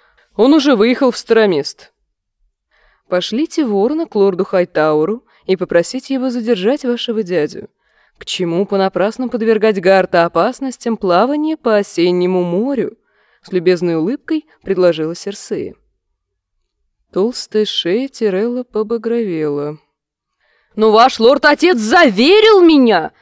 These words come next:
начал он, брызгая слюной. Матушка лорда живо просунула руку ему под локоть. "Похоже, лорд Тайвин не поделился своими планами с королевой Регеншей. Не знаю уж почему,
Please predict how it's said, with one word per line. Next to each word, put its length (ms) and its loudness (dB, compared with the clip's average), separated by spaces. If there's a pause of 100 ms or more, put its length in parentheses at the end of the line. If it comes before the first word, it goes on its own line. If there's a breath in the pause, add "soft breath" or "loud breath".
(340)
начал 500 -2
он, 180 -2
брызгая 460 0
слюной. 600 -4 (840)
Матушка 440 -2
лорда 380 2
живо 400 0
просунула 640 -2
руку 240 -2
ему 220 -2
под 180 -2
локоть. 560 -6 (800 soft breath)
"Похоже, 680 0
лорд 360 -2
Тайвин 420 2
не 80 0
поделился 640 0
своими 340 0
планами 540 2
с 120 -12
королевой 480 2
Регеншей. 680 -4 (460 soft breath)
Не 140 2
знаю 320 -4
уж 100 -14
почему, 600 -6